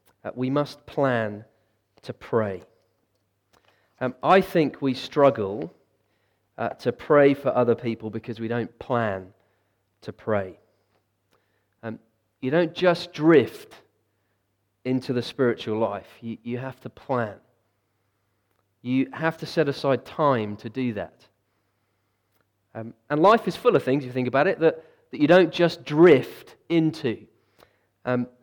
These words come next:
I've got a gym in my garage, and, um, powerlifting is quite important to me. I really enjoy it, and you don't just drift into it.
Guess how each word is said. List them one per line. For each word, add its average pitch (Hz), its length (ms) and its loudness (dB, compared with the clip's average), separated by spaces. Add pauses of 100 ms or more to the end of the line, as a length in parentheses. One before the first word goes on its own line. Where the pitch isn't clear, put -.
I've 143 140 -6
got 165 120 4
a 127 60 4
gym 156 300 4
in 139 60 6
my 123 200 4
garage, 151 540 2
and, 113 200 0 (380)
um, 113 240 -4
powerlifting 156 640 4
is 123 100 0
quite 151 260 2
important 151 420 4
to 160 80 -4
me. 147 80 4
I 135 40 6
really 131 240 6
enjoy 147 360 6
it, 185 160 2
and 156 220 0 (540)
you 170 140 8
don't 208 160 10
just 202 180 -2
drift 196 360 6
into 196 320 4
it. 104 200 -2